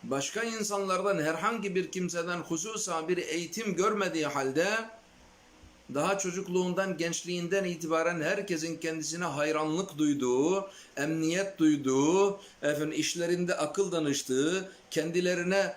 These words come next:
hakem tayin ettikleri, efendim, mallarını ve canlarını son ana kadar emanet ettikleri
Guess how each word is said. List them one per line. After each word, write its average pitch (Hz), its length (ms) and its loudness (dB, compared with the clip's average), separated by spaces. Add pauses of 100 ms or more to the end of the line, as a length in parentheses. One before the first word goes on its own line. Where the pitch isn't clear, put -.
(120)
hakem 208 480 -2
tayin 180 340 0
ettikleri, 156 1000 2 (260)
efendim, 139 760 4
mallarını 175 600 2
ve 196 120 2
canlarını 170 520 0
son 233 260 -2
ana 196 280 2
kadar 175 380 0 (260)
emanet 185 540 -2
ettikleri 175 840 0